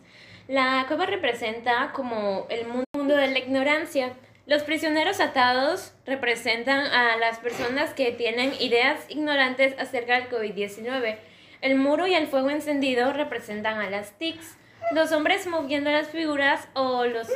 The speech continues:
a los medios de comunicación, pues sembrando el miedo a las personas.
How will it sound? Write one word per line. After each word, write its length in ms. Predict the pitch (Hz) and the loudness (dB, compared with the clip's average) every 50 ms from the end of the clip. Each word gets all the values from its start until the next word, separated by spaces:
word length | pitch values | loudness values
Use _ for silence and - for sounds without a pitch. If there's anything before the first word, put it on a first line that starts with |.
| 554 - | 0 2
a 60 | 254 | 2
los 160 | 254 262 254 | 2 0 0
medios 200 | 254 247 247 240 | 0 -2 0 0
de 100 | 277 277 | 0 -2
comunicación, 840 | 269 285 277 277 269 269 - 240 233 240 - 220 226 240 247 285 349 - - - - | -2 -2 0 0 -2 0 -2 -4 -4 -4 -6 -6 -4 -4 -4 -4 -6 -10 -16 -18 -6
pues 280 | - 247 233 226 220 214 | -2 0 2 2 0 -2
sembrando 640 | - 247 240 233 226 226 220 214 220 240 247 240 - | -4 -4 -2 0 2 2 2 2 0 0 -2 0 0
el 180 | 226 220 220 | -2 -4 -4
miedo 300 | 220 214 214 214 208 208 | -6 -4 -4 -2 0 0
a 60 | 208 | 0
las 160 | 208 208 214 214 | 0 0 -2 -2
personas. 580 | - 262 285 285 - 294 285 285 294 302 311 | -4 -6 -6 -4 -2 -2 -2 0 -2 -2 -2